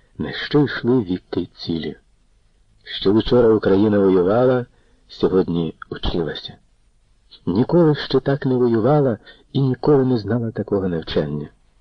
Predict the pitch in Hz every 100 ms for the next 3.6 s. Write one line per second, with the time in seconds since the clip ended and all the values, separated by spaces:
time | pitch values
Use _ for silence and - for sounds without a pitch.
0 | _ _ _ _ _ - 87 87 104 -
1 | 92 110 - - 85 - - - - -
2 | 92 - - 87 101 92 101 90 90 87
3 | 82 85 92 92 - 85